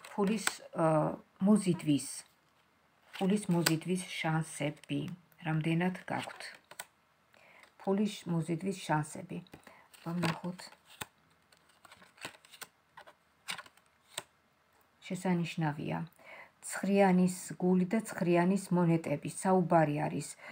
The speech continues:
აი ამ ფინანსებზე, მაგრამ მინდა გითხრათ, რომ თქვენ უფრო გიმართლებთ ფინანსური მიმართულებით,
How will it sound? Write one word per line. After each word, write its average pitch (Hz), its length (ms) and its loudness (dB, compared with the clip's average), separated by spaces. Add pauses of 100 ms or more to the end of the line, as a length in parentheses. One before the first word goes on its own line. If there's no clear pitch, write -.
(180)
აი 175 220 4
ამ 151 160 4
ფინანსებზე, 170 760 2 (340)
მაგრამ 208 300 6
მინდა 196 280 6
გითხრათ, 156 420 0
რომ 147 160 -2
თქვენ 196 540 2
უფრო 170 320 -2
გიმართლებთ 160 720 0
ფინანსური 180 640 2
მიმართულებით, 160 760 0